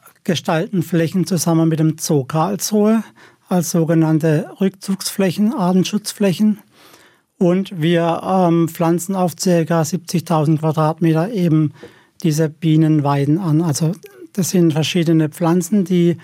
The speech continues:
über mehrere Monate den ganzen Sommer üben, über blühen, um eben den Insekten ständig irgendwelche als Futterquelle zu dienen.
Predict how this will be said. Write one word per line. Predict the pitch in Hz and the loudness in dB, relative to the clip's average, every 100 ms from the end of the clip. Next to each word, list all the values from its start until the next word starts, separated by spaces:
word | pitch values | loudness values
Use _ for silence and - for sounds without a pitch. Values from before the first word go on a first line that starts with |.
| - - - | -14 -20 -6
über | 165 156 | 0 2
mehrere | 151 156 151 156 170 | 2 2 0 0 2
Monate | 156 156 151 165 | 2 2 0 -2
den | 156 | 0
ganzen | 143 139 131 165 | 2 0 0 -2
Sommer | 156 147 170 | 0 0 2
üben, | 180 156 160 - | 0 2 0 0
über | - 156 151 151 - - _ _ | -2 0 0 -2 -6 -20 _ _
blühen, | 175 170 185 202 202 _ _ _ _ _ _ _ | 0 2 2 0 -4 _ _ _ _ _ _ _
um | 180 175 | 0 2
eben | 208 180 170 170 | 0 0 2 2
den | 165 165 170 170 160 _ _ | 2 0 2 -2 -6 _ _
Insekten | - 160 160 156 - 175 | -2 0 0 -4 -2 -2
ständig | - - 151 156 165 | 0 0 2 2 0
irgendwelche | 185 151 156 143 151 147 120 - _ _ | 0 2 2 2 2 0 -4 -16 _ _
als | - 147 | -6 -4
Futterquelle | - 143 143 143 147 131 135 | -2 0 0 0 -2 -2 -2
zu | 135 | -4
dienen. | 151 135 131 | 0 0 0